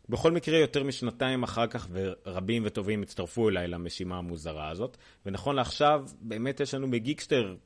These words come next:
ביקורות סרטים, טלוויזיה, חדרי בריחה, אה, גאדג'טים ושאר טכנולוגיה,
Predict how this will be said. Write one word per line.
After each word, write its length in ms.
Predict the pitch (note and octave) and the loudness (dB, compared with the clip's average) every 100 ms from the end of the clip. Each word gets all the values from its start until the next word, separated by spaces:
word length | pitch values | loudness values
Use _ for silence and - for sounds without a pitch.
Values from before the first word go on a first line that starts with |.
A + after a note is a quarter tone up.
| - | -8
ביקורות 400 | G2 G2+ G2 - | -6 -4 -2 -4
סרטים, 640 | - F#2 - A2+ B2+ C3+ B2+ | -8 -12 -6 -4 -4 -6 -4
טלוויזיה, 640 | G2+ F2+ E2+ F#2 A#2+ B2 | -4 -4 -4 -4 -2 -2
חדרי 400 | - F2 E2+ F#2 | -2 -8 -4 -4
בריחה, 560 | F2+ F2+ - G#2+ B2 B2+ - - - - | -4 -8 -2 2 2 0 -8 -20 -20 -12
אה, 180 | D#2+ E2+ E2+ | -8 -6 -4
גאדג'טים 500 | G2 A2+ B2 B2 C3 F#2+ | 0 2 2 0 0 -2
ושאר 240 | - G#2+ | -4 -4
טכנולוגיה, 540 | C3 B2+ C3 C3 C3+ | -4 -2 0 0 0